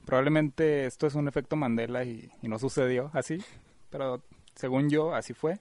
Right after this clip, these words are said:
Y, pues, nada, eso fue un, una anécdota sobre uno de, de mis primeros discos, o más bien de los primeros discos que escuché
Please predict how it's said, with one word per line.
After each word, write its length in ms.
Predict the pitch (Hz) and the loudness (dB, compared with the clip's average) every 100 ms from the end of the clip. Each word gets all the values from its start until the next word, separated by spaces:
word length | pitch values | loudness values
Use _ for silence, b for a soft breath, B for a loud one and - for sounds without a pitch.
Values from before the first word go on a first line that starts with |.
| _ - | _ -14
Y, 320 | 113 104 104 | -8 -6 -6
pues, 180 | 98 101 | -8 -8
nada, 320 | 104 139 180 _ | -8 -10 -12 _
eso 200 | 110 107 | -10 -8
fue 400 | 135 131 127 131 131 - _ _ _ _ - | -8 -6 -6 -8 -14 -20 _ _ _ _ -10
un, 360 | 117 117 117 - | -6 -6 -8 -4
una 140 | 120 | -2
anécdota 440 | 123 123 135 - 123 | 0 -2 -4 -6 -6
sobre 280 | 117 107 | -4 -6
uno 240 | 107 117 127 | -4 -4 -2
de, 280 | 120 110 - - - - | -4 -6 -10 -20 -20 -14
de 60 | 113 | -8
mis 140 | 113 | -6
primeros 300 | - 113 120 | -2 -2 -2
discos, 520 | 127 123 - 151 - - b b b | -2 -6 -8 -10 -10 -20 b b b
o 40 | 131 | 2
más 140 | 147 | 4
bien 180 | 175 196 | 4 4
de 320 | 202 208 196 | 4 2 2
los 160 | 160 143 | 0 -2
primeros 360 | - 131 139 160 | -2 -2 0 0
discos 340 | 165 - 165 | -2 -4 -8
que 120 | - | -4
escuché 840 | 147 - 120 - 117 117 117 117 | -6 -4 -6 -2 0 2 0 -2